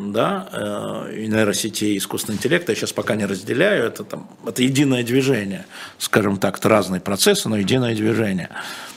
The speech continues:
И, а, я думаю, что вот эта угроза, ну, это как угроза, знаете ли, наводнения, надо как-то к ней готовиться.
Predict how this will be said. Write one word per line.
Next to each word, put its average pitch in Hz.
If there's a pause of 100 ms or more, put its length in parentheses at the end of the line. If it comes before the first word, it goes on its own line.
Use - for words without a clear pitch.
(160)
И, 107
а, 110
я 117
думаю, 180
что 117
вот 113
эта 113
угроза, 131
ну, 101
это 147
как 139
угроза, 135
знаете 113
ли, 107
наводнения, 110
надо 104
как-то -
к -
ней 113
готовиться. 160